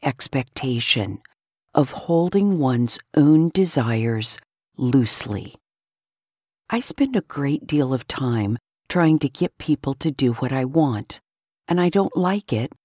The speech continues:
when life doesn't go my way. I can spend days or even weeks in a stew because something or someone did not cooperate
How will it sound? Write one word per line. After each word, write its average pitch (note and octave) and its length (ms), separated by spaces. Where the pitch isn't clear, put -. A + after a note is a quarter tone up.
when D3+ 240
life A#2 320
doesn't C#3 360
go G#2+ 200
my A2+ 240
way. C3+ 540
I E3+ 120
can F3+ 220
spend F#3 560
days C3+ 600
or D#3+ 220
even G#3 460
weeks E3+ 460
in C#3+ 200
a C#3+ 80
stew - 760
because C#3+ 260
something D3+ 800
or C3+ 140
someone C3+ 720
did G#3 240
not G#3 320
cooperate D3+ 920